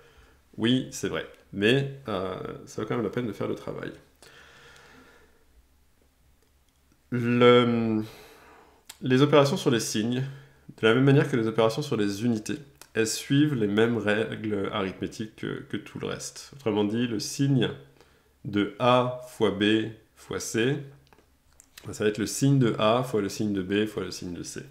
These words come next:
C'est pour ça que le premier modèle qu'on a choisi ici, il est multiplicatif, puisque c'est beaucoup plus simple. Donc allons-y avec ça.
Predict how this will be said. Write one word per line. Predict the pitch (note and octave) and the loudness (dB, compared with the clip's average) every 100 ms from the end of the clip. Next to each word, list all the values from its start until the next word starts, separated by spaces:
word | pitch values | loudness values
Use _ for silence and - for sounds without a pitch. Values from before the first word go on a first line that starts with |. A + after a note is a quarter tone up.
| _ | _
C'est | - | -20
pour | - - | -16 -10
ça | A#2 | -10
que | - | -10
le | - | -10
premier | - G2 | -6 -6
modèle | F#2 G2 G#2 | -4 -4 -6
qu'on | G2 | -8
a | F#2+ | -10
choisi | - G#2+ G#2+ | -10 -10 -10
ici, | - - C3+ | -10 -6 -2
il | C3+ | 0
est | G#2+ G#2 - | 0 -2 -6
multiplicatif, | G2+ F#2+ - - G#2+ C3+ - C3+ C#3 | -6 -6 -8 -10 -4 -4 -2 -4 -4
puisque | - - A#2 | -10 -12 -10
c'est | - | -10
beaucoup | G2+ - - | -12 -12 -12
plus | - | -12
simple. | - - - - _ _ - - - - - - - _ - | -10 -12 -16 -20 _ _ -20 -20 -20 -20 -20 -20 -20 _ -4
Donc | C#3+ | -2
allons-y | E3 G3 F#3 F#3 | 0 0 0 0
avec | B2+ | 0
ça. | - G2 | -2 -6